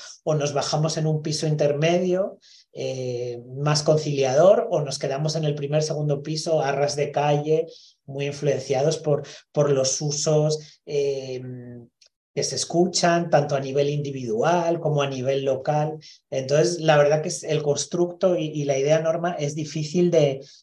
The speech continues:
Eh, a veces de definir y, y, y cada uno, pues, desde su perspectiva la puede considerar como más cercana, más lejana. Pero lo que sí es evidente es que en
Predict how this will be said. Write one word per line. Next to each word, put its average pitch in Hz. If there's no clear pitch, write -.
Eh, 131
a 135
veces 139
de 165
definir 151
y, 131
y, 135
y 127
cada 143
uno, 156
pues, 139
desde 127
su 131
perspectiva 139
la 151
puede 143
considerar 143
como 131
más 139
cercana, 147
más 139
lejana. 151
Pero 131
lo 135
que 131
sí 160
es 165
evidente 175
es 151
que 151
en 117